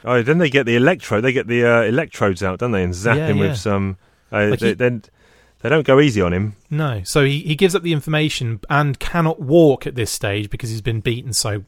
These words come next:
Speaker 2: hard. And then Aman tells the captain to dispose of them 'cause obviously he doesn't want any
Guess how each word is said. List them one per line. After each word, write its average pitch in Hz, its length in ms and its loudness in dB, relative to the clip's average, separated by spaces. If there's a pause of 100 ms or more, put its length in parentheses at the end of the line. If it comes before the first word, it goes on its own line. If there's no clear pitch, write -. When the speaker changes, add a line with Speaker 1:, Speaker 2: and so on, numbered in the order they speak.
Speaker 2:
hard. 101 440 -6 (220)
And 147 200 0
then 147 360 0 (340)
Aman 170 520 2
tells 165 680 -2
the - 140 -10
captain 131 560 -4
to 123 480 -4 (240)
dispose 127 560 -2
of 104 160 -8
them 113 260 -10
'cause 120 160 -4
obviously 113 220 -4
he 117 40 -6
doesn't 123 240 -2
want 123 180 -8
any 117 360 -6